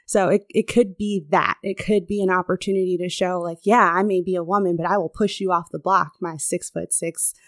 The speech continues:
male post player," or that we do belong. And it's, it's a way to say that winning doesn't look one type of way. It doesn't sound one type of way, especially as our world continues to evolve.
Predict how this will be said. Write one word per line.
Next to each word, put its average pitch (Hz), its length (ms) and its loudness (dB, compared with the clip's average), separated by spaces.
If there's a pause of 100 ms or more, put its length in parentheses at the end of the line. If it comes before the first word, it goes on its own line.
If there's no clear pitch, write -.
(300)
male 170 240 -2
post 175 340 -2
player," 220 360 2 (480)
or 180 560 0
that 214 120 4
we 208 120 2
do 208 240 0
belong. 185 580 -2 (340)
And 190 140 2
it's, 185 360 0
it's 196 180 -4
a 185 80 -4
way 185 220 -2
to 196 100 2
say 180 380 0
that 170 200 -6
winning 185 540 0 (260)
doesn't 190 320 2
look 175 400 -4
one 175 220 0
type 165 240 -10
of 170 100 0
way. 160 280 -2
It 180 60 -4
doesn't 175 280 -4
sound 170 320 -2
one 180 140 0
type 185 220 -2
of 196 60 -4
way, 202 160 -4
especially 170 480 -4
as 175 80 -2
our 170 160 -8
world 160 320 -8
continues 165 560 -2
to 165 160 -8
evolve. 160 420 -4